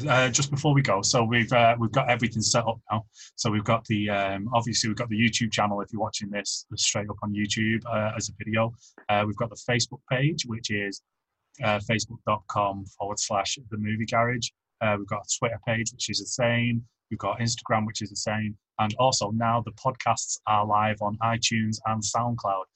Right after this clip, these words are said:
So if you don't wanna look at our beautiful faces while we're sat chatting to you,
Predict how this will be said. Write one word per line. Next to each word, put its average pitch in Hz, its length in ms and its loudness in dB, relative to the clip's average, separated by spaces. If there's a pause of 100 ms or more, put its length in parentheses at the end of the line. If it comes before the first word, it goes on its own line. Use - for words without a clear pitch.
(200)
So 104 340 -4
if 104 140 -8
you 113 60 -8
don't 110 180 -2
wanna 107 160 0
look 110 260 -2
at 107 140 -4
our 104 260 0
beautiful 110 440 -8
faces 135 500 -2
while 104 140 -4
we're 101 60 -8
sat - 240 -2
chatting 110 320 -4
to 113 120 -4
you, 117 200 -2